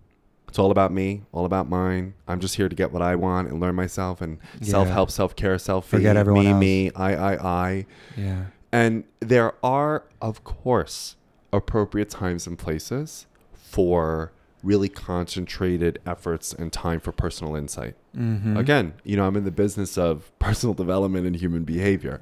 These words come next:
Speaker 2: Yeah.
Speaker 1: So I am usually talking to other people about who their child wants them to be.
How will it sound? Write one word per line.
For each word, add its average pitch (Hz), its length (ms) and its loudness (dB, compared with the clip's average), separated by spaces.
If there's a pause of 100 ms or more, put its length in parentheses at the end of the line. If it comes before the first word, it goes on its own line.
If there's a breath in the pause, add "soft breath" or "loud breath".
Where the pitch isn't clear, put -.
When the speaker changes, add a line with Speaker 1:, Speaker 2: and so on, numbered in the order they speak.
Speaker 2:
Yeah. 101 260 2
Speaker 1:
So 90 580 2
I 87 180 -2
am 90 160 -2
usually 98 520 0
talking 90 640 -2
to 104 240 2
other 85 160 -4
people 85 520 -4
about 85 360 -4
who 95 160 -6
their 82 120 -2
child 76 300 -8
wants 80 220 -6
them 76 160 -6
to - 160 -12
be. 110 460 0